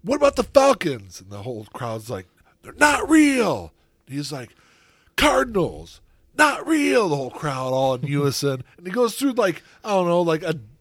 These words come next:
Speaker 1: ten or twelve different birds.
Speaker 2: Uh-huh.
Speaker 1: And they chant, it's, like, the weirdest fucking thing. It's like, "Is this what you guys do on a Sunday afternoon? You get together and, like, hold
Speaker 2: Yeah.
Speaker 1: these, these crazy rallies?"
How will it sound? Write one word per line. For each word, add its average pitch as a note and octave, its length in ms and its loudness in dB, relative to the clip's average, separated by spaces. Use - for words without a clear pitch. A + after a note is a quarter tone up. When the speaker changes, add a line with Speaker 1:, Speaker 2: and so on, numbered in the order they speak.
Speaker 1:
ten G3 280 -2
or D#3 320 -2
twelve E3 460 4
different C#3+ 380 -2
birds. A#2 560 -2
Speaker 2:
Uh-huh. C3+ 80 -6
Speaker 1:
And C#3 80 -2
they D3 80 0
chant, F3+ 300 -6
it's, F3 200 0
like, C#4 120 -8
the G#3 100 0
weirdest F#3 540 -2
fucking C4 260 -4
thing. E3+ 420 -10
It's D#3 180 -8
like, F#3 200 0
"Is E3 260 -8
this D#3 180 0
what F#3+ 200 0
you A#3 60 -4
guys G#3+ 240 4
do F3 220 6
on G3+ 80 2
a F3 80 2
Sunday F3+ 340 0
afternoon? F#3 460 2
You C4+ 100 0
get F3 140 0
together G3 480 6
and, F3+ 100 2
like, D#3 160 0
hold D#3+ 380 0
Speaker 2:
Yeah. C3+ 200 -10
Speaker 1:
these, C#3+ 280 2
these C#3 360 0
crazy D#3 360 0
rallies?" G#3 460 -2